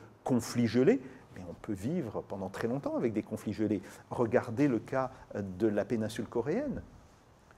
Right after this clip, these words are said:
Hein, euh, la Corée du Sud et la Corée du Nord sont techniquement toujours en état de guerre. Pour autant, euh,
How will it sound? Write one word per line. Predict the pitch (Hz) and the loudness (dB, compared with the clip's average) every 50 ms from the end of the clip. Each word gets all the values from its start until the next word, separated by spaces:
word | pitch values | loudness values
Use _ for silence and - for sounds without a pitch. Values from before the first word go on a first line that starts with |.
| - - - | -20 -12 -8
Hein, | - | -4
euh, | 208 214 156 107 101 98 98 98 101 104 107 | -2 0 0 2 2 2 2 2 2 2 4
la | 107 113 | 2 2
Corée | 110 - 123 113 120 113 | 2 2 2 2 2 2
du | 107 110 107 | 0 0 -4
Sud | - - - 156 151 117 | -6 -6 -6 -6 -2 -2
et | 110 95 | 0 0
la | 90 95 | 0 0
Corée | - - 107 110 104 | -2 -2 -4 -2 -4
du | 98 98 101 | -4 -4 -6
Nord | 135 - 254 302 294 - - - - | -4 -4 -4 -4 -4 -6 -10 -14 -18
sont | - - - - 180 190 196 - - - - - - - - - - - | -18 -12 -6 -6 -6 -6 -6 -10 -16 -20 -20 -20 -20 -20 -20 -20 -12 -8
techniquement | - 139 - - - 131 - - 254 330 320 - - - - - - - - - - - - - - - - | -8 -8 -6 -6 -6 -6 -6 -6 -8 -8 -8 -10 -16 -20 -20 -20 -20 -20 -20 -20 -20 -20 -20 -20 -20 -12 -8
toujours | - 117 107 127 196 202 | -4 -4 -2 0 0 0
en | 127 117 | 0 -2
état | 113 104 - - | -2 -2 -2 -4
de | 139 143 | -2 0
guerre. | 147 269 294 220 170 120 - - - - - - - - - - - - - - - - - - - - - - | 2 2 2 2 -2 -6 -10 -16 -20 -20 -20 -20 -20 -20 -20 -20 -20 -20 -20 -20 -20 -20 -20 -20 -20 -18 -4 2
Pour | - 160 135 92 | 2 4 4 4
autant, | 110 - - - 226 285 311 285 120 107 | 2 2 6 6 8 8 8 6 6 4
euh, | 101 104 | 4 4